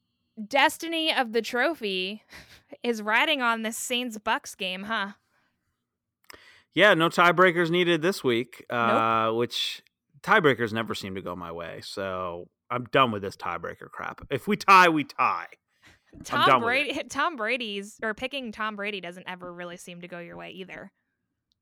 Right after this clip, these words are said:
Speaker 2: Yeah, you know what? He's won six Super Bowls. He's been in nine.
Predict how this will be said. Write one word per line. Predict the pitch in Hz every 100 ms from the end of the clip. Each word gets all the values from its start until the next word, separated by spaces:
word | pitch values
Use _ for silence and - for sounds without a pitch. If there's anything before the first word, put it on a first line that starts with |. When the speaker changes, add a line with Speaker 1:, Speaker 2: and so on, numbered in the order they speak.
| _ _
Speaker 2:
Yeah, | 123 135 139 135
you | 139 143 139
know | 139
what? | 131 127 123 117 - _ _
He's | - 123 117
won | 113 110
six | - 104 -
Super | 98 95
Bowls. | 87 90 90 85 -
He's | - 113
been | 98 123
in | 107 98
nine. | 95 90 85 85 85 90